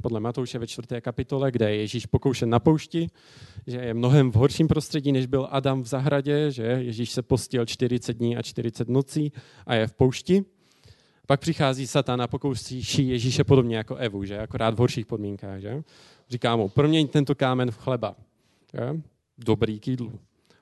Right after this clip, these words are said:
„Pokloň se mi a dám ti všechny království světla.“ Lákavý pro oči. Skoč dolů, nic se ti nestane, jo? Buď jako Bůh v podstatě. Jo? Že vidíme, že tady Kristus obstává v těch pokušeních, ve kterých to Eva nedala.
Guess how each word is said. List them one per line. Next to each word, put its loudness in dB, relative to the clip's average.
„Pokloň 0
se -2
mi 0
a -4
dám -2
ti -4
všechny -4
království -6
světla.“ -10
Lákavý -2
pro -2
oči. -12
Skoč -2
dolů, 2
nic -6
se -6
ti -6
nestane, -10
jo? -12
Buď -4
jako -8
Bůh 0
v -20
podstatě. -12
Jo? -2
Že -4
vidíme, 4
že 2
tady 0
Kristus -2
obstává -4
v -14
těch -14
pokušeních, -6
ve -8
kterých -6
to -2
Eva 0
nedala. 0